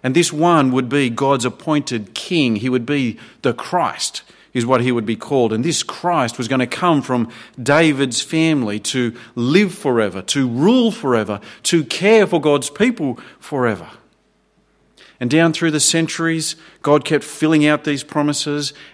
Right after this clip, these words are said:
adding more and more exquisite detail through his prophets. And so by the time we get to Jesus, God's people have been waiting for thousands of years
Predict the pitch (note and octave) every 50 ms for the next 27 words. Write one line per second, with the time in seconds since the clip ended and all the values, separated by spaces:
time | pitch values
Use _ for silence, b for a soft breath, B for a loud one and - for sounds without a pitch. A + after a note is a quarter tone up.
0 | B - C#3+ D3 D3 C#3+ D3 C#3+ C#3 C3 C3 C#3 D3 D3 D3 D3 D3 C#3+ C#3+ C#3
1 | C#3 C3+ C#3+ C#3+ C#3+ C#3+ C#3+ C#3 C#3 - - - - - - - - D3 D3+ C#3+
2 | C#3 D#3 C#3 B2+ A#2 A2 C3+ D3 D3+ C#3+ C#3+ - D3 D3+ C#3+ C#3+ C#3 C3+ C#3 C#3+
3 | C#3 B B B B _ - - D3+ D3+ D3 C#3 C3 D3 B2+ - - - - C#3+
4 | - D#3 C#3 - - C#3+ C#3 - D3+ C#3+ D3+ D3+ D3+ C#3+ - - - F3+ F#3 G3
5 | F#3+ F3+ D#3+ D#3 D#3+ D#3 - - B2+ A#2 A2+ C3 C#3 C#3 B2+ G#2+ G2+ F#2 F2+ F2+
6 | G#2 B2+ - B B B B B B B - B2+ D3+ D#3+ E3+ E3 D#3 - - F3
7 | E3 D#3+ - C#3 C3+ C#3 C3 B2+ C3 B2 A#2+ A#2 A#2+ C3 C3+ C#3 C#3 C3+ - -
8 | A2 F#2 E2+ E2+ F#2+ B2 A#2+ B B B B B B - C#3 C3 B2 A#2+ - -
9 | D#3 D3 D3 D3+ D3+ D3+ C#3 C#3+ C#3 C3+ A#2 A#2+ B2 A2+ G#2 A2+ B2+ C3+ C#3+ C3
10 | G#2+ F2+ D2 - - - - - - -